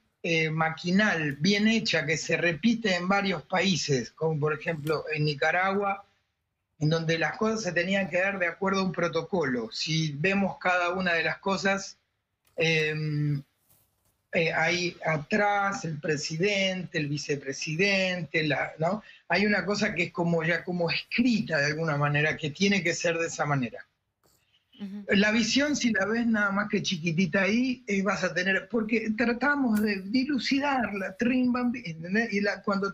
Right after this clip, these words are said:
Speaker 1: la mirás de acá arriba te das cuenta que el juego viene, porque lo que se vienen a quedar con todo no son los Estados Unidos, les chupa un huevo a los Estados Unidos la Argentina.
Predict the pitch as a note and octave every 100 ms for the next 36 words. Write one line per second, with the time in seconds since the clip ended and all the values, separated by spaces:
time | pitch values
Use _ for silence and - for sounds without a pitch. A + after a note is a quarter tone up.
0 | - G3 F#3+ G#3+ B3+ A#3 - G#3 A3 B3+
1 | G#3+ G3 G3+ - A3+ A3 F3 E3+ E3+ _
2 | A3 A3 G3+ D#3 - _ _ _ _ _
3 | G3+ G#3+ G#3 F3+ - _ _ _ E3 D3+
4 | E3 - F3 E3+ F3+ D3 F#3+ A#3 A#3+ G3+
5 | F3+ F#3 F#3 G3 - E3+ E3+ E3 F3+ A3+
6 | G#3 E3+ C#3 - F3+ A3+ C#4 - E4 D3+
7 | A2 B2 - B2+ B2 - C3 C#3 A#2 C#3
8 | F#3 - C4 G#3+ G#3+ A3 A#3+ D3 B2+ C#3
9 | C3+ B2+ - C3 B2 B2 B2+ B2 B2 A#2+
10 | - B2 A2+ A2+ -